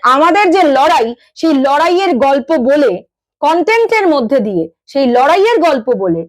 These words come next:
তাদের, তারা তাদের প্রোডাক্ট আমাদের কাছে বেচে দেয়,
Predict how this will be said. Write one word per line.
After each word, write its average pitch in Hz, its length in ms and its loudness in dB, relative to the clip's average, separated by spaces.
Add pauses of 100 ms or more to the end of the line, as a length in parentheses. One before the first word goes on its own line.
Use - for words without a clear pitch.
(500)
তাদের, 262 320 2
তারা 339 200 2
তাদের 339 360 0
প্রোডাক্ট 285 500 -2 (360)
আমাদের 269 360 0
কাছে 214 260 -2 (420)
বেচে 170 340 0
দেয়, 170 200 -4